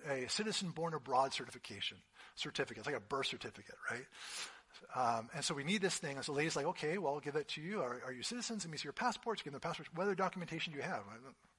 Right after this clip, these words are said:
"What other documentation do you need?" "I need this and this and this and this and this." "Do you have those things?" "Uh, no, we don't have them." "Okay, well, then you have to go back to Curitiba, get all that documentation. When you have it all, then come back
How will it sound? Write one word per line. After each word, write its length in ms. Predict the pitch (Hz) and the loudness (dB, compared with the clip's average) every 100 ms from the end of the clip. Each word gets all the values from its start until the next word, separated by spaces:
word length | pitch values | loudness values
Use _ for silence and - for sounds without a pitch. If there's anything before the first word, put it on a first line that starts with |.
| - - - - - - - 101 | -20 -20 -20 -20 -20 -20 -20 -16
"What 100 | 101 | -10
other 120 | 120 113 - | -8 -8 -10
documentation 520 | - 117 117 131 117 123 | -10 -8 -10 -8 -8 -6
do 80 | |
you 60 | 127 | -6
need?" 80 | 185 | -4
"I 80 | 110 | -4
need 180 | 104 98 131 | -8 -10 -4
this 280 | 208 - | -2 -2
and 140 | 110 107 | -4 -6
this 220 | 208 - | -4 -4
and 120 | 113 117 | -6 -6
this 220 | 196 - | -4 -4
and 140 | 135 | -6
this 220 | 139 160 170 | -6 -4 -4
and 200 | 143 127 | -8 -14
this." 460 | 107 98 - - - - | -14 -6 -4 -4 -6 -12
"Do 80 | 117 | -4
you 40 | |
have 180 | - 180 | -2 -2
those 180 | 110 - | -4 -6
things?" 240 | - - - - - - - | -8 -14 -18 -20 -20 -14 -8
"Uh, 40 | 92 - - - - 69 95 | -6 -6 -8 -10 -12 -14 -16
no, 240 | - 180 - - - _ - | -16 -16 -18 -20 -20 _ -20
we 80 | 127 | -20
don't 100 | 110 _ _ | -20 _ _
have 160 | - 180 | -12 -12
them." 100 | - | -8
"Okay, 140 | 151 190 | -4 -2
well, 120 | 160 | -2
then 120 | 147 | -4
you 100 | 185 190 | -2 -2
have 100 | 143 | -4
to 80 | |
go 140 | - 113 - | -6 -8 2
back 420 | 139 202 - - - - | 6 6 4 -6 -12 -8
to 60 | |
Curitiba, 680 | 170 175 160 - 170 101 - - _ _ - - - 123 | -4 -2 0 0 -2 -6 -10 -12 _ _ -20 -20 -20 -4
get 180 | 110 190 | 6 10
all 80 | 233 | 10
that 140 | 208 | 10
documentation. 600 | 175 170 170 143 143 135 | 8 2 2 -4 -2 -2
When 80 | 127 | -2
you 80 | 131 | -2
have 200 | 170 185 | 2 2
it 60 | 139 | 2
all, 180 | 104 - - - | 0 -4 -14 -2
then 260 | 165 170 165 | 0 0 0
come 340 | - 143 127 110 | 2 0 -2 2
back 380 | 151 147 170 170 | 8 10 10 6